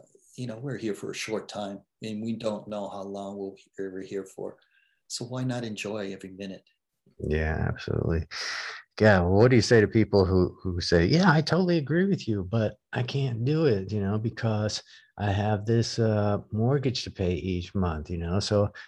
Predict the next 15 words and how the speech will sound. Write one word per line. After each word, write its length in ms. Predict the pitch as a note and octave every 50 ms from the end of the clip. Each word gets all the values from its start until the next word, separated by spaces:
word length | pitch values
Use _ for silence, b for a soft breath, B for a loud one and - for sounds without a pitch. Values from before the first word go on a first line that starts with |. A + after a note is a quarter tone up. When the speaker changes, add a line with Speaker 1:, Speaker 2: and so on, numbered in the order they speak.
| B B
Speaker 2:
I 80 | F#2 G2+
can't 380 | G2 - C3+ C#3 D3+ D#3+ A#2+
enjoy 420 | A#2 A#2 A2+ G#2 G2 G#2 G2+ F#2+ F#2+
life 220 | F#2 F2+ F2 -
'cause 160 | - F#2+ F2+
I 80 | F2+ G2
can't 380 | - - - A#2 A#2+ B2 B2 A#2+
go, 400 | A2 G#2+ A2 G#2+ G#2 G2+ G2+ B B B B B B -
you 100 | G#2+ G2
know, 220 | G2 F#2+ F2 F2+
do 240 | F2 F#2+ G#2+ G#2+ G2+
what 180 | G2 G#2 G2 F#2+
I 140 | F#2 F#2 F#2
wanna 340 | F#2 F#2 F#2 F#2 F#2 F2+
do, 540 | E2+ E2+ F#2+ F#2 F2+ F2+ F2 F2 F2+ F2 E2